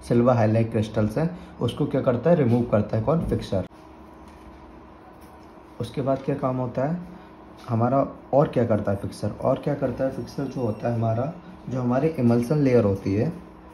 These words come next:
जो हमारी इमल्सन लेयर होती है उसको क्या करता है, ये हार्ड करता है। क्या करता है, हार्ड करता है ताकि वो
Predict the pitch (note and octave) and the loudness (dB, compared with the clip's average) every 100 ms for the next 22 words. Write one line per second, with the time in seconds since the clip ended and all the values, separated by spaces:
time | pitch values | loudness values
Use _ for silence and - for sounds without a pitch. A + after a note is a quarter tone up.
0 | - - G#2+ A2+ G#2+ G#2 B2 A2 G#2+ G#2+ | -16 -6 0 4 4 2 0 2 0 0
1 | C3 B2 A#2+ A2+ G2 - G2+ G2+ D#3 - | 0 2 2 2 -2 -2 -2 -2 -4 -8
2 | - - - C3 - E3 E3 C3+ B2 A#2 | -20 -20 -6 -6 -2 0 0 0 0 2
3 | C3 D3+ F#3+ - - C3 A#2+ - G#2+ - | 4 4 0 -2 4 6 6 4 0 0
4 | F2+ F2 - - - - - - - A#2 | -2 -2 -6 -14 -18 -20 -20 -14 -2 0
5 | A#2 A2 D3+ D#3 B2 A#2 - A#2+ A2+ C#3+ | 2 0 0 4 4 4 2 -2 0 0
6 | D3 B2+ A2 C3+ D#3 | 0 -2 -2 0 0